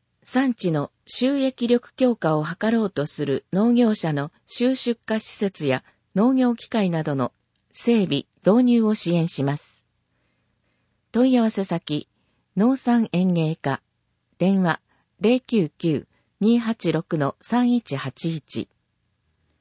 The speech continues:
鹿児島茶の産地力向上への支援。三億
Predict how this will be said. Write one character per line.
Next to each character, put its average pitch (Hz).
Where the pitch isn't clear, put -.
鹿 208
児 254
島 254
茶 160
の 127
産 262
地 262
力 185
向 226
上 233
へ 226
の 135
支 131
援。 127
三 262
億 165